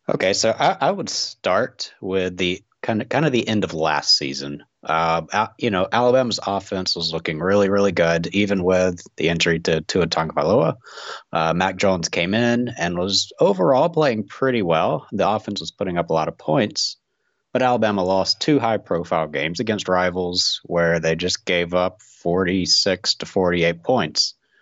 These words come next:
And, y-, you know, there's a lot, there's a lot of hand-wringing that comes with that, especially,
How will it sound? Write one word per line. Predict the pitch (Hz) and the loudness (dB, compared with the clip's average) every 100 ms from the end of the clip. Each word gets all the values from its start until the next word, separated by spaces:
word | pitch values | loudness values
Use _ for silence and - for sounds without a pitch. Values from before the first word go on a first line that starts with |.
| _ _ - - _ - | _ _ -20 -20 _ -4
And, | 107 120 123 120 113 127 | 0 0 0 0 -2 -4
y-, | 135 131 135 | 0 2 2
you | 127 | 2
know, | 123 143 | 2 2
there's | 160 135 | 2 2
a | 123 | 4
lot, | 117 123 120 | 4 2 -2
there's | 101 107 | -6 -2
a | |
lot | 110 113 | 0 2
of | 107 | 2
hand-wringing | 120 107 82 76 78 69 | 0 0 0 -4 -4 -10
that | - | -8
comes | - 76 - | -6 -6 -6
with | 76 | -4
that, | 69 73 - | -2 -2 -2
especially, | 92 - 107 107 - 95 90 90 | -2 2 0 0 0 2 2 -2